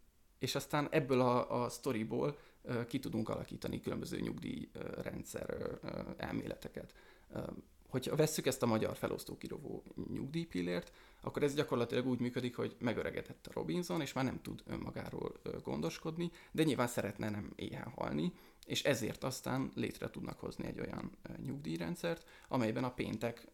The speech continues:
eltartja a Robinson-t nagyon egyszerűen. Ez ugye a felosztókirovó nyugdíjrendszer, hogy a péntek gyakorlatilag transfereket biztosít, ö, Robinson számára, és, ö, mert a Robinson már nem tud fára mászni, a péntek akkor felmászik helyette, és odaadja neki a,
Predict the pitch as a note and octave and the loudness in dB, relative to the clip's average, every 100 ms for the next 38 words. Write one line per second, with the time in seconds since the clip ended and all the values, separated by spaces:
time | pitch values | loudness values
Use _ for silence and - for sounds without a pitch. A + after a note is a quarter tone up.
0 | - G2 - - - - D#2+ - - G1+ | -4 -4 -2 -6 -6 -2 -4 -2 -4 -4
1 | G1+ - - - - - - - - - | -6 -6 -4 -6 -4 -6 -8 -10 -6 -6
2 | - - - D3 D#3 D3 C3+ G#2+ - - | -8 -10 2 4 6 6 6 0 -2 -6
3 | - - D3+ C3+ - D#3+ G3+ F#3+ D#3+ D3+ | -6 -8 -6 -6 -2 -2 -2 -2 -2 -2
4 | C3+ C3 - - - B2 B2 C3 G#2+ A#2 | -2 -4 -8 -14 -2 0 4 4 4 4
5 | A#2+ B2 - A#2 A#2 A#2 A2 A2 - F2 | 4 2 2 0 0 2 0 0 -4 -4
6 | - - - - - - - - - - | -4 -6 -4 -6 -6 -10 -10 -8 -10 -8
7 | - - - - G1+ - - - D3+ E3+ | -8 -6 -4 -4 -6 -8 -10 -8 -4 -2
8 | F#3 F3+ F3+ - - - - - - - | 0 0 -2 -6 -20 -20 -20 -20 -20 -20
9 | - - - C3 - B2 A#2 C3 C3+ C3+ | -14 -6 -2 -2 2 2 4 8 8 8
10 | B2 A#2+ A#2+ A2+ G#2+ - - D#3 D#3+ D#3 | 6 4 2 0 -2 -6 -6 -4 -2 -2
11 | C3+ - C3 - - A2+ - - - - | -2 -2 -2 -4 -6 -8 -8 -10 -10 -10
12 | - - - - - - A#2 - - - | -8 -6 -6 -8 -6 -4 -4 -4 -6 -4
13 | - - - - - - - - - - | -8 -14 -8 -6 -4 -4 -4 -6 -6 -4
14 | - | -4